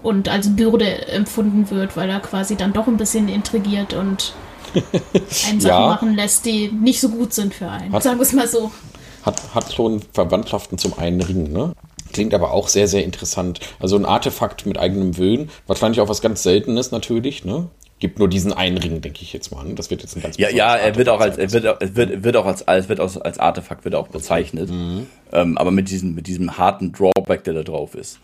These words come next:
Speaker 2: Okay.
Speaker 3: Ähm, der, dann können wir, wenn ihr wollt, in die nächste Region springen.
Speaker 2: Ja, gerne.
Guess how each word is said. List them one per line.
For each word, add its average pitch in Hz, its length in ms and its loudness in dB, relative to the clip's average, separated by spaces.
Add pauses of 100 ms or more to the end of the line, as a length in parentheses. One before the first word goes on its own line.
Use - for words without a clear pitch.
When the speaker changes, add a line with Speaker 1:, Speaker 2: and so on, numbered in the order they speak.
Speaker 2:
Okay. - 420 -16
Speaker 3:
Ähm, 98 400 2
der, 110 120 4
dann 113 260 0
können 285 160 2
wir, 208 100 4
wenn 165 80 0
ihr 139 140 2
wollt, 143 160 6
in 120 120 2
die 127 60 6
nächste 123 160 0
Region 90 320 -2
springen. 131 420 2
Speaker 2:
Ja, 92 280 -4 (100)
gerne. 165 300 -10